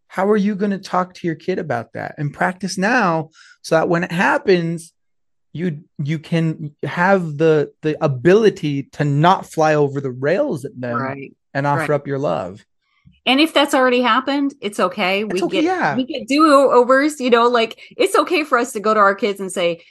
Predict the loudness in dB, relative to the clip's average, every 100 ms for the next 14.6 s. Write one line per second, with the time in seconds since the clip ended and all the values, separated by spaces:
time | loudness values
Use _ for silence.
0 | _ -6 -2 0 0 0 0 0 0 0
1 | 0 0 2 2 2 0 0 -4 0 -2
2 | 0 -4 -6 -6 -10 -8 -2 0 0 0
3 | 2 4 2 0 -4 -4 -4 -2 0 0
4 | 0 -4 -4 -12 -20 -4 -2 0 0 2
5 | 2 2 0 -2 -4 -6 -4 -4 -6 -12
6 | -8 0 2 2 0 _ _ -4 0 0
7 | -2 -8 _ _ _ -6 -2 -2 -4 -18
8 | _ 0 0 -2 -2 -2 -4 -6 -6 -8
9 | -8 -8 -12 -20 _ _ -4 2 4 4
10 | 2 -2 -6 -10 -10 -10 -10 -8 -6 -6
11 | -6 -6 -2 -2 -2 -8 -10 -10 -10 -10
12 | -12 -10 -10 -6 -6 -4 -4 -4 -6 -8
13 | -10 -6 -4 -2 -4 -6 -8 -8 -6 -4
14 | -6 -4 -2 -2 -4 -12